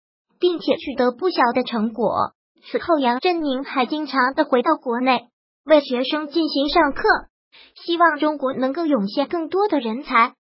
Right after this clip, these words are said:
二零一七年的时候，九十五岁的杨振宁正式恢复中国国籍。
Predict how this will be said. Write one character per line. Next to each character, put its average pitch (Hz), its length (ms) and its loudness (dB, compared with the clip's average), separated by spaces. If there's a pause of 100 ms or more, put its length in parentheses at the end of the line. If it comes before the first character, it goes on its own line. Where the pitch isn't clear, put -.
(180)
二 302 160 4
零 262 240 4
一 311 160 2
七 311 120 0
年 262 240 8
的 370 120 4
时 240 200 -2
候， 226 80 -10 (560)
九 254 200 -4
十 269 260 0
五 269 120 -2
岁 359 340 2
的 320 100 0
杨 254 240 2
振 339 260 -2
宁 262 220 -2
正 285 220 -4
式 294 140 0
恢 311 200 -2
复 311 220 -2
中 302 200 0
国 277 180 2
国 254 180 6
籍。 262 100 -2